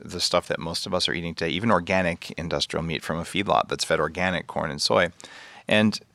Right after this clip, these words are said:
the reason for that is that you get an antibiotic load from this meat that changes your gut bacteria that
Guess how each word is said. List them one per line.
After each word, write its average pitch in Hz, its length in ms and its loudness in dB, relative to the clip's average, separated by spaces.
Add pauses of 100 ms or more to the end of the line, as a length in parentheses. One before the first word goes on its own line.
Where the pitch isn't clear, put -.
the - 160 -2
reason 190 260 6
for 113 80 2
that 82 260 6 (420)
is 101 180 2
that 98 400 4
you 110 140 0
get 135 200 4
an 123 140 4
antibiotic 107 680 2
load 58 400 -2
from 80 220 -6
this 78 180 -8
meat 82 180 -8
that 85 120 -4
changes 98 340 0
your 85 120 -2
gut 92 180 0
bacteria 82 560 0
that 98 180 -4